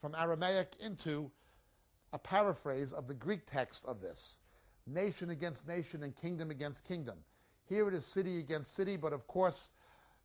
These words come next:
in Greek, the word polis were city-states, sort of like Singapore is both a nation and a state. So, for instance,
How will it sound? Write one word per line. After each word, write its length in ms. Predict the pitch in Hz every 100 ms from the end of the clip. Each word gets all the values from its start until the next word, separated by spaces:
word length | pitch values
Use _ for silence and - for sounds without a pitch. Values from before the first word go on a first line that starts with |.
| _ -
in 140 | 160
Greek, 480 | 147 143 208 160 - - _ _ -
the 120 | 135 151
word 320 | 156 165 -
polis 440 | 196 196 147 127
were 140 | 143 135
city-states, 840 | - 175 156 - 180 139 98 - -
sort 180 | - 165
of 80 | 143
like 140 | 143
Singapore 540 | - 180 175 - 156 147
is 40 |
both 200 | 147 139
a 40 |
nation 360 | 139 156 147 151
and 100 | 143
a 40 |
state. 500 | 127 - 214 123 - - - - - _
So, 220 | - 156
for 240 | 151 131 151
instance, 380 | 127 156 131